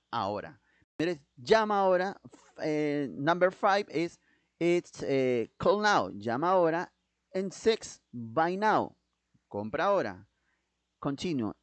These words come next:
Seven, free delivery. O sea, es también con delivery. O sea,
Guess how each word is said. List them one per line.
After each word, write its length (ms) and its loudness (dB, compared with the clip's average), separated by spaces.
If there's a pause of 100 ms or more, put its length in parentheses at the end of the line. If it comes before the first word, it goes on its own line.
Seven, 720 2 (260)
free 320 2
delivery. 600 2
O 80 -14
sea, 280 -10 (400)
es 200 -4
también 360 -8
con 280 -8
delivery. 400 -6
O 20 -12
sea, 200 -10